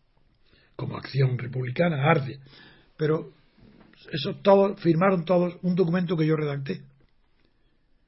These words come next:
En mi despacho aparece la policía.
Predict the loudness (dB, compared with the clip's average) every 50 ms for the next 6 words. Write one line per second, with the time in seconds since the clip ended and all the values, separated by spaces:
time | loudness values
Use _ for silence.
0 | _ _ _ _ _ _ _ _ _ _ _ _ _ _ _ 4 4 6 8 8
1 | 6 6 4 4 2 2 2 2 0 -4 -4 -6 -8 -18 _ _ _ -8 -8 -4
2 | 0 0 0 2 2 0 0 0 0 0 -2 -2 -2 -2 -4 -4 -4 -6